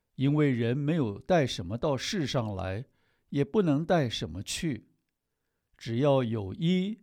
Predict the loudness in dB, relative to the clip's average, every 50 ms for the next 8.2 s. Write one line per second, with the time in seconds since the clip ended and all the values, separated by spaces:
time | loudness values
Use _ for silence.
0 | _ _ _ _ -2 -2 -2 -2 -2 -4 -6 -6 -6 -6 -6 -6 -6 -6 -6 -10
1 | _ _ _ _ _ _ _ _ _ -4 -2 -2 -2 -4 -6 -4 0 0 0 0
2 | 0 -2 -8 -8 -6 -4 -4 -4 -4 -6 -12 _ _ _ _ _ _ _ _ _
3 | _ _ _ _ _ _ _ _ _ _ _ _ _ _ _ _ _ _ _ _
4 | _ _ _ _ _ 2 4 6 6 6 6 6 6 2 0 -2 2 2 2 4
5 | 4 2 2 2 2 2 2 2 0 0 -2 -2 -2 0 2 2 2 2 2 0
6 | -2 -4 -4 -6 -8 -8 -12 _ _ -4 0 2 2 2 2 -2 -4 -6 -4 -2
7 | -2 -2 -2 -2 -2 -2 -2 -2 0 0 0 0 0 -2 -4 -6 -6 0 2 4
8 | 4 4 2 -2 -6